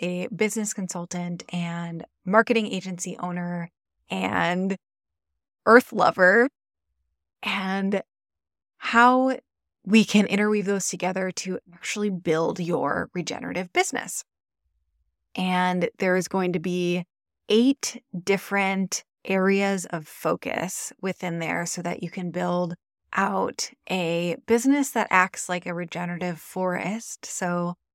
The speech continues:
it's something that is supportive to you, that is always increasing its aliveness and abundance, and you can actually leave and walk away from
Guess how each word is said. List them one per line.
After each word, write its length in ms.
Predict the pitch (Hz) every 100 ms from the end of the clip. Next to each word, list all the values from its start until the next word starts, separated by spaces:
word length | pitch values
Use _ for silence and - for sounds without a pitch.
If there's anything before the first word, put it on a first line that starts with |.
| _ -
it's 240 | 220 -
something 640 | - 226 214 226 208 202
that 340 | 170 180 180 -
is 360 | - 180 185 175
supportive 640 | - 185 - 196 208 208
to 140 | - 185
you, 400 | - - 180 220 _ _ _ _
that 280 | - 190 185
is 640 | - 185 180 180 180 175 175 _ _ _ _ _ -
always 540 | 220 247 254 240 220
increasing 720 | - 202 190 202 190 170 196
its 180 | 185 180
aliveness 920 | - 180 180 180 202 208 190 156 175 -
and 80 |
abundance, 1040 | 185 170 180 180 175 - - 196 208 - - _
and 680 | 190 185 185 185 190 185 190 _ _ _ _ -
you 160 | 202 214
can 160 | 262
actually 460 | 277 269 - 285 277
leave 760 | 233 214 277 269 - - - _ _ _ _ _ -
and 160 | 208
walk 220 | 214 220 247
away 280 | 226 220
from 560 | 269 - - 196 196 190